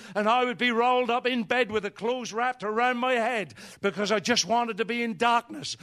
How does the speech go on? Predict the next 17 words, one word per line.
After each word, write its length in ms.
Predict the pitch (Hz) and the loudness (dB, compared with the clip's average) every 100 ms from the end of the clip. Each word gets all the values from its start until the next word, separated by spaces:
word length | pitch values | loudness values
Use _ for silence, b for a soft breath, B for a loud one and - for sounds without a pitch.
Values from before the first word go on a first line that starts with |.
| 190 170 | -10 -4
I 80 | |
couldn't 400 | 196 233 233 233 | 0 0 -2 -6
ha-, 240 | - 180 214 | -8 -4 -4
sometimes 460 | - 240 240 233 247 214 | 0 -2 0 -2 -2 -4
bear 380 | 151 247 247 233 214 - | 0 2 2 0 -6 -6
the 100 | 208 | -4
brightness 680 | 202 247 233 208 185 - - 196 | 2 2 2 -2 -6 -6 -8 -10
of 140 | 262 247 | -2 0
the 100 | 240 | 2
light 460 | 240 233 175 143 - B - | 2 0 -2 -6 -20 B -4
because 340 | 226 233 196 | 0 0 0
of 100 | 208 | 0
the 120 | 208 | -2
pain 480 | - - 240 226 196 | -4 0 0 0 0
that 180 | 196 202 | -2 -2
it 160 | 202 | -6
caused. 560 | - 214 196 175 135 - | -4 0 0 -2 -6 -10